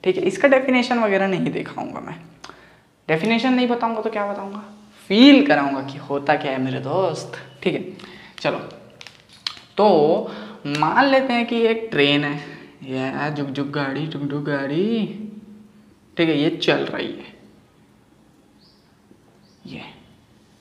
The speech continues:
यहाँ पे अपना भाई चिंटू खड़ा है,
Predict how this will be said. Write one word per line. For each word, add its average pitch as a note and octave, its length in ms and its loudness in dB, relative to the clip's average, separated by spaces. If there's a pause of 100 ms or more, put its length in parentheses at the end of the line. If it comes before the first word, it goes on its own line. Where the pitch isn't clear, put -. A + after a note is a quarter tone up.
(640)
यहाँ D#3+ 520 -2
पे C4 60 2
अपना B3 220 -2
भाई D#3 580 -2
चिंटू D3 400 -2
खड़ा - 220 -10
है, - 220 -14